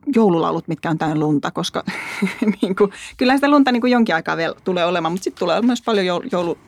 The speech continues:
jouluja, jolla ei sitä lunta vaan ole, niin turhaa sitä on haikailla. Rakennetaan uusia perinteitä, uusia merkityksiä, uusia tärkeitä asioita ja nautitaan siitä kaikesta, mitä meillä täällä kuitenkin vielä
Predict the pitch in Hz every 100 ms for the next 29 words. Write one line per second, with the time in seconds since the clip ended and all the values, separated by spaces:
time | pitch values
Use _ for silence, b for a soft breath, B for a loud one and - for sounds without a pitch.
0 | B B - 214 190 175 180 190 208 208
1 | 233 220 214 202 208 - 196 190 254 240
2 | 269 196 170 165 156 - 196 247 269 269
3 | 269 269 254 202 - 143 - B B B
4 | B 214 190 170 165 202 202 226 208 185
5 | 180 180 - 151 - 165 165 B B B
6 | - - - 220 208 190 160 - - -
7 | 165 151 160 156 151 - 185 - 220 262
8 | - 220 220 220 196 165 160 196 180 160
9 | 170 165 175 - 180 185 190 202 208 226
10 | 226 233 247 247 254 254 254